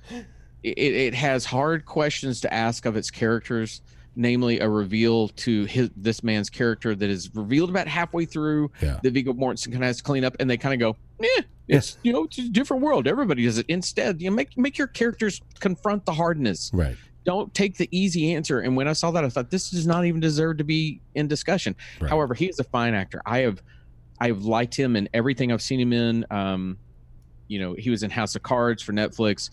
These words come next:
Speaker 1: He's done fantastic work. I won't be saddened if he wins. Adam Driver, I think he's great in Black Klansman.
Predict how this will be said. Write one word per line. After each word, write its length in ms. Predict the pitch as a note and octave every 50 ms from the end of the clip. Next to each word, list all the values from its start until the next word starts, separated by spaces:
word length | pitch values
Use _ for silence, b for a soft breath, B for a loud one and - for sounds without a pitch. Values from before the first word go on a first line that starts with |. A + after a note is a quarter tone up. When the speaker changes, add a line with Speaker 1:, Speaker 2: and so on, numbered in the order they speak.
| B B B B
Speaker 1:
He's 180 | - B2+ B2 A#2
done 160 | C3 A2+ G2+
fantastic 580 | - C3+ A#2+ - - - A#2+ A#2 - - G#2 -
work. 160 | F2+ - - -
I 80 | C3
won't 240 | C#3 D3+ D#3 D3 A#2+
be 80 | C#3 C3+
saddened 540 | A#2 - - - B2 A#2+ A#2+ A#2+ A#2 G2+ G#2
if 100 | G2 -
he 120 | - A2+
wins. 260 | G#2 G2+ F#2+ F2 - -
Adam 240 | C3 D3 D#3 D3+
Driver, 400 | C3+ D3 C3 C3 C3 B2 B2+ A#2+ B B B B B
I 80 | - C3
think 140 | D3 D#3 C#3+
he's 160 | D#3 A#2+ A2
great 300 | - A#2+ C3 D3+ E3 D3
in 40 | C3+
Black 200 | C3 C3 G#2 -
Klansman. 340 | - D3 C3+ C#3 - C#3+